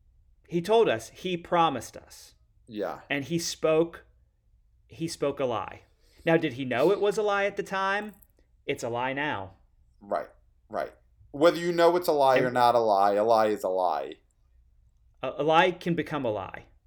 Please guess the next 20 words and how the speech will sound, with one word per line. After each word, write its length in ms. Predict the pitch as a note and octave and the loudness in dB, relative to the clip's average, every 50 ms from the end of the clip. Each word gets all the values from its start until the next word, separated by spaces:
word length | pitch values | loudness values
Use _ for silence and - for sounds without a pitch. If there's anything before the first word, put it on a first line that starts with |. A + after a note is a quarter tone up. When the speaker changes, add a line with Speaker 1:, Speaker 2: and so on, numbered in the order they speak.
| _ _ _ - | _ _ _ 0
Speaker 2:
A 60 | B2+ | 6
lie 220 | C#3 D3+ D#3+ D3+ | 8 8 8 8
could 140 | - - C3+ | 6 2 -2
become 300 | A#2 G#2+ - A#2 G2 F2+ | -4 -6 -6 -8 -8 -8
a 40 | D#2+ | -8
lie, 240 | D2 C2 A#1 A1+ A#1+ | -10 -10 -12 -12 -12
for 140 | - - F2+ | -14 -14 -14
sure. 380 | - - F#2 D#2 - - - - _ _ | -12 -12 -10 -10 -10 -12 -14 -18 _ _
A 80 | C#3+ D3 | -4 -4
truth 340 | D3 - E3+ E3+ F3 E3+ - | -4 -2 -2 -2 -2 -4 -6
could 120 | D3 B2+ | -8 -6
become 260 | B2 A2+ - A2+ F#2+ | -6 -6 -6 -6 -6
a 60 | F#2 E2+ | -6 -8
lie. 260 | D#2 A#1+ G1+ G1+ - - - _ _ _ _ _ _ _ _ _ _ _ _ _ _ - - _ | -8 -10 -10 -12 -14 -18 -20 _ _ _ _ _ _ _ _ _ _ _ _ _ _ -20 -14 _
Speaker 1:
A 60 | - A#2+ | -12 -8
truth 340 | - - G3 G3+ F#3+ - | -4 -2 0 0 -2 -2
can 120 | - F#3 E3 | -4 -2 -2
become 320 | D3+ C#3 - D3 C#3+ C3 | -2 -2 -4 -4 -2 -2
a 40 | A#2+ | -2
lie. 480 | A#2 A2 G#2 G2 G2 F2+ F2+ F2 E2+ | -2 -2 -2 -4 -6 -8 -10 -14 -18